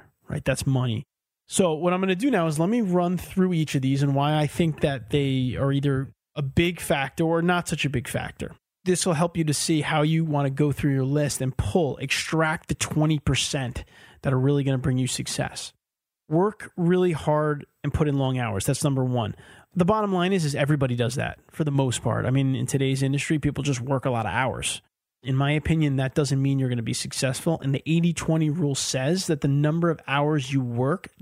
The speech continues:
doesn't necessarily directly correlate to success. It's what hours generate impact. Like, how do you generate impact?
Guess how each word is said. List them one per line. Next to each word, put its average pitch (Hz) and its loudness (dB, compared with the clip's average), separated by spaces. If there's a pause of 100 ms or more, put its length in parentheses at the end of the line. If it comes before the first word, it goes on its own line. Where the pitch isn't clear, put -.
doesn't 147 0
necessarily 131 0 (260)
directly 139 0
correlate 135 0
to - -2
success. 131 -2
It's - -2
what 139 2 (180)
hours 143 0
generate 131 0
impact. 135 -2
Like, 127 -4
how 147 0
do 165 4
you 165 4
generate 135 0
impact? 135 -4